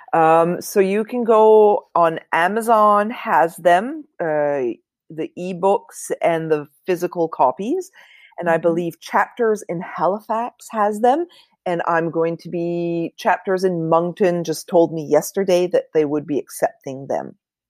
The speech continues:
Speaker 1: So I'm gonna drop some
Speaker 2: Mm,
Speaker 1: off this
Speaker 2: awesome. So
Speaker 1: afternoon in Chapters. So Moncton should have them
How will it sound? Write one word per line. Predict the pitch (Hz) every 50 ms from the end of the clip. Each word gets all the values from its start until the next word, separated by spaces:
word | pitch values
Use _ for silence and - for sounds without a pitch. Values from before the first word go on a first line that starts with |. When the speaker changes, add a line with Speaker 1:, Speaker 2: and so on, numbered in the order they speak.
| _ _ _ _ _ - - - - _ _ _ _ _
Speaker 1:
So | - - 160 - -
I'm | - 156 151 156
gonna | 147 165 156 151
drop | 143 165 160 147 - -
some | - 180 165
Speaker 2:
Mm, | 160
Speaker 1:
off | 151 156 151 151 151 160
this | 175 165 - 151
Speaker 2:
awesome. | - -
So |
Speaker 1:
afternoon | 160 156 - - - 180 175 175 180 175 165 165 160 160 165 165 165 165 156 -
in | 170 180
Chapters. | 180 - 208 - - - 277 247 202 -
So | - 190
Moncton | 180 170 165 180 175 - 202 190 185
should | - - - 196 202
have | 190 185 190 196 196 -
them | 196 190 175 170